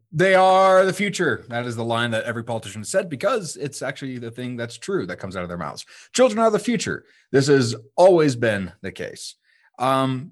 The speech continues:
they are the essential component in building, sustaining, growing a flourishing society. And parents, uh, for better or worse, are charged with raising them to be model citizens and members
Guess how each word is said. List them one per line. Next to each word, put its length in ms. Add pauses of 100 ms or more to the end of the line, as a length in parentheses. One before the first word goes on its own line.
(140)
they 140
are 160
the 160
essential 920
component 640
in 160
building, 720
sustaining, 800 (400)
growing 520
a 60
flourishing 540
society. 560
And 220
parents, 600 (500)
uh, 180
for 140
better 200
or 100
worse, 280
are 160
charged 580
with 160
raising 560
them 380 (280)
to 100
be 180
model 460
citizens 500
and 120
members 440